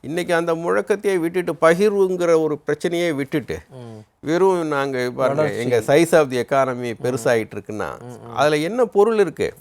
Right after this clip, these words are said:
Speaker 2: ம்.
Speaker 1: See, நீங்க ரேங்கிங் பண்ணும்போது அஞ்சோ, ஆறோ, ஏழோ, எட்டோ ஏதோ ஒரு இதுல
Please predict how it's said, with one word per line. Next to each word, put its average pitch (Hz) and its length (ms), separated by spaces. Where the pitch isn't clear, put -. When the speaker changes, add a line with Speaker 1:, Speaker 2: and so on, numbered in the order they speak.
Speaker 2:
ம். 117 220
Speaker 1:
See, 110 160
நீங்க 117 360
ரேங்கிங் 165 460
பண்ணும்போது 143 800
அஞ்சோ, 139 300
ஆறோ, 127 560
ஏழோ, 120 360
எட்டோ 113 340
ஏதோ 110 160
ஒரு 113 200
இதுல 120 180